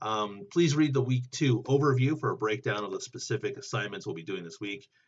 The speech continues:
We're getting into, uh, you know, more, you know, heavier reading and stuff. So, um, please do get on top of those assignments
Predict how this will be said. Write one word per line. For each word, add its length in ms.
We're 100
getting 260
into, 540
uh, 640
you 140
know, 120
more, 460
you 80
know, 160
heavier 260
reading 340
and 120
stuff. 340
So, 640
um, 400
please 240
do 220
get 160
on 120
top 240
of 120
those 60
assignments 460